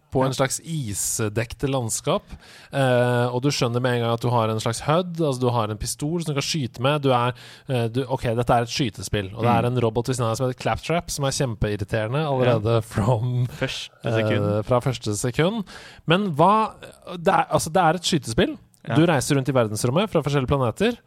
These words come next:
Speaker 1: og skyter deg gjennom ulike bosser,
Speaker 2: Ja.
Speaker 1: gjerne sammen med venner. Men kan du si litt om selve settingen som vi befinner oss i her? Hvor er vi? Hva er det vi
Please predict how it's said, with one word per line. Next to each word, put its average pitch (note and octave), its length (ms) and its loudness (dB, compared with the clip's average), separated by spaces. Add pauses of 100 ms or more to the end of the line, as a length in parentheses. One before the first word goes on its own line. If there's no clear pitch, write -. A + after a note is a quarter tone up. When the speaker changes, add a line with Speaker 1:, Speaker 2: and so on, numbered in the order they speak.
(140)
Speaker 1:
og C3 180 4
skyter A#2 560 0
deg B2 80 4
gjennom A2+ 240 0
ulike G#2 240 -2
bosser, D#3 340 2 (100)
Speaker 2:
Ja. G2 120 -4
Speaker 1:
gjerne A#2+ 260 0
sammen G#2 200 -4
med A2+ 180 -2
venner. F#2+ 100 -8
Men A#2+ 140 -4
kan D#3+ 100 0
du F3 60 0
si D#3 200 -2
litt C3 180 -4
om F#3 80 -4
selve E3+ 220 -4
settingen - 680 -6 (100)
som - 160 -6
vi E3+ 80 2
befinner D3 380 -2
oss D#3 100 -2
i F3 60 -2
her? A#3 200 -2
Hvor C3 260 4
er G#2 360 -2
vi? C#3+ 180 0
Hva C3 540 4
er A#2 60 2
det A#2+ 80 2
vi B2 120 2